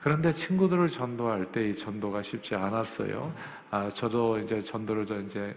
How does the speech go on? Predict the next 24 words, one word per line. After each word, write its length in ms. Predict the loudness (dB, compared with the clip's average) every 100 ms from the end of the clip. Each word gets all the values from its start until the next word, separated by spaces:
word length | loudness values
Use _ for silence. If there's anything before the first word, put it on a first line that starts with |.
| -8
이렇게 360 | -8 -4 -6 -6 -14 -14
하려고 320 | -4 0 2
애를 260 | 2 0 -2
썼었는데, 560 | -4 -6 -4 -4 -4 -4
그러니까 220 | 0 0
이제 180 | 2 0
이렇게 180 | 0 -4
계속 380 | 0 4 6 6
얘기를 380 | 6 6 4
들으니까 400 | 4 0 0 -2
뭔가는 380 | -4 -2 -2 -2
해야 200 | 0 0
되잖아요. 440 | 2 0 -2 -6 -6 -10 -16 -16 -16 -10
그래서 300 | -4 -2 -2
이제 360 | -4 -2 -2 -4 -8 -12 -14 -12
친구들 520 | -8 -2 4 6 6
가운데 600 | 6 4 2 0 0 -2
제가 260 | -2 -4 -2
그래도 280 | -4 -4 -6
가장 340 | -6 -8 -6
친하게, 560 | -8 -6 -2 -2 -2 -4 -10 -18 -18 -10
아, 240 | -8 -6 -8
가까이 380 | -6 -2 0
했었던, 720 | 0 -2 -4 -6 -6 -4 -4